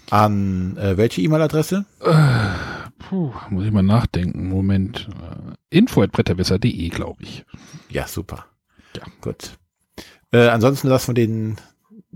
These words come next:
Speaker 1: Werbeblock dieses Mal auch weg. Wir sind ja nur eine, die sind nur ein Spezial und keine normale Folge. Ähm, aber wir würden uns freuen, von euch zu hören.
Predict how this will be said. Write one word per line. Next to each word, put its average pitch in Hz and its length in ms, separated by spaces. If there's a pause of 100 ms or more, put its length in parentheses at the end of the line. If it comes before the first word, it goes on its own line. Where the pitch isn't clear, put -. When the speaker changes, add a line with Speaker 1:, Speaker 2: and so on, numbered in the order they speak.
(160)
Speaker 1:
Werbeblock 117 840
dieses 110 220
Mal 104 100
auch - 160
weg. 139 180
Wir 117 80
sind 110 140
ja 104 60
nur 101 100
eine, 101 80 (140)
die 107 160
sind 104 160
nur 110 100
ein 95 80
Spezial 101 480
und 110 120
keine 87 140
normale 92 380
Folge. 101 400 (1700)
Ähm, 110 440
aber 107 440 (240)
wir 104 140
würden 104 160
uns - 40
freuen, 101 260
von 101 140
euch 87 160
zu 92 140
hören. 95 280